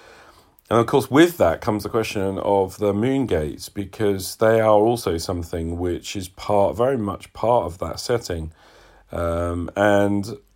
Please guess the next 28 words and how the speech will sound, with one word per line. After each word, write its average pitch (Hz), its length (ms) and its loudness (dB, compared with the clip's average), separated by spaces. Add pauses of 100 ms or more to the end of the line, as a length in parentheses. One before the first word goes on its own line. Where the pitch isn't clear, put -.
(140)
I've 127 100 4
always 113 220 4
loved 101 300 6
the, 82 180 -2
the 78 220 -6
idea 85 340 -4
of 82 180 -4
moon 82 280 -2
gates. 80 400 -6
It, 101 360 0
originally, 107 560 2
actually, 95 380 -2
in 90 80 -2
my 90 140 2
mind, 95 340 2
it - 140 -12
comes 95 360 -4
from, 87 520 -2 (1120)
um, 82 160 0
Britannia. 87 680 -2 (400)
It 101 140 -10
comes 110 400 0
from, 87 500 0 (200)
if - 80 -10
anyone 90 220 -2
remembers, 87 580 0
the 87 280 -8
Ultima 90 720 0